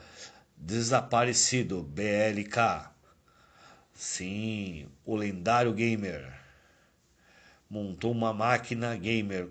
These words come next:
com componentes de altíssima performance e desapareceu.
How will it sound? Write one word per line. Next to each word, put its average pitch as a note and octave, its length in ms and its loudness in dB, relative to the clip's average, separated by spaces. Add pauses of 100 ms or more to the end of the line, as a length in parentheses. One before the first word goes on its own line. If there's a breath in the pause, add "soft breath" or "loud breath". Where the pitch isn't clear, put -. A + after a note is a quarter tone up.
(120)
com A2+ 180 -4
componentes A2 840 -4
de G#2 180 -2
altíssima A#2+ 760 -2
performance F#2+ 1040 -2 (480 loud breath)
e A2 60 -4
desapareceu. G2 960 0